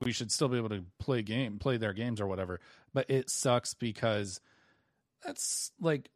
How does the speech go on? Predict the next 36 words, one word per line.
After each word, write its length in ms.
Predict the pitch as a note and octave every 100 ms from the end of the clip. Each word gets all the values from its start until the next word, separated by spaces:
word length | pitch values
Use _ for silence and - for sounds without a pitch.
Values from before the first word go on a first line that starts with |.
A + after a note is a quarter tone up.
| -
the 100 | C#3+
people 360 | F#3 F#3 G3 D#3
at 340 | C#3+ C3+ -
Ravensoft, 760 | B2+ D3+ G3 C3+ G2 A2 - - _ _ _ _ _ _ _ _ _ _
like, 220 | D#3+ D#3+
they, 180 | C3 C#3+ C3+
they 160 | C3
did 140 | C3 A#3
a 40 |
lot 260 | B3 C3+ D3
of 80 | A#2+
work 280 | F#3+ D#4
on 180 | A#2 G2
Vanguard, 580 | F2+ E2 D#2+ D#2 D2+ - _
and, 240 | A2+ A2 G#2+
like, 260 | G#2+ F#2+ _ _ _ _ _ C#4+
you 100 | B3+
know, 280 | A#2+ D3 D3
g-, 180 | E3+ - _ _ _ _ _ - - E3
suddenly 560 | D3 F#3 E3+ E3+ D#3+ D3+
you're 340 | C3 C3 C3+
just, 440 | B2 A#2+ - - - _ _ _ _ _ _ _ _ _ _
your 180 | C#3 C#3
work 340 | A#2 G#2+ A2+ B2+
isn't 280 | A#2 A2+
being 260 | A2 A2+ G#2+
seen 340 | - G#2 G2
by 180 | G#2+ G#2
the 140 | G2 F#2
audience 420 | F#2 G#2 G#2 -
that 100 | G#2+
it 100 | G2+
was 140 | F#2
meant 220 | F2+ F#2+
for 260 | - A2+ A2+
because 580 | G#2+ G2 A#2 G2+ F2+